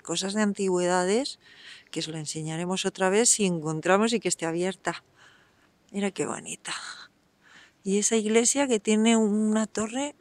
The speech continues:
un cúpula muy bonita. Mirad. Es chulo, ¿eh? Es como que tuviera,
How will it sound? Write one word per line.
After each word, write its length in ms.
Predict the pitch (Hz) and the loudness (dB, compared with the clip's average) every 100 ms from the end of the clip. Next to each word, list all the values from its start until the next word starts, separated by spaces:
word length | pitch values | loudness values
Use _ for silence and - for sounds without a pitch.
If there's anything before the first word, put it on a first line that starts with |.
| - | -10
un 320 | 202 208 208 | -4 -2 -2
cúpula 420 | 202 196 - 233 254 | -6 -16 -8 -6 -4
muy 140 | 202 | -2
bonita. 480 | 220 185 269 - - - _ _ _ _ _ _ _ _ _ _ _ _ - | -2 -4 -6 -10 -16 -18 _ _ _ _ _ _ _ _ _ _ _ _ -18
Mirad. 300 | - - - - - _ _ _ _ _ _ - _ _ _ _ _ _ _ _ _ _ _ _ _ _ _ _ _ _ _ _ | -14 -12 -12 -14 -20 _ _ _ _ _ _ -20 _ _ _ _ _ _ _ _ _ _ _ _ _ _ _ _ _ _ _ _
Es 140 | 196 | -10
chulo, 420 | - 226 254 202 | -6 -4 -2 0
¿eh? 240 | 226 320 - _ _ - - - - - _ _ - | -2 -4 -8 _ _ -14 -14 -18 -20 -20 _ _ -6
Es 180 | 226 - | -4 -2
como 320 | 254 247 240 | 2 4 4
que 180 | 233 226 | 2 -2
tuviera, 920 | 220 226 247 254 262 262 247 226 | 0 2 2 4 6 6 4 0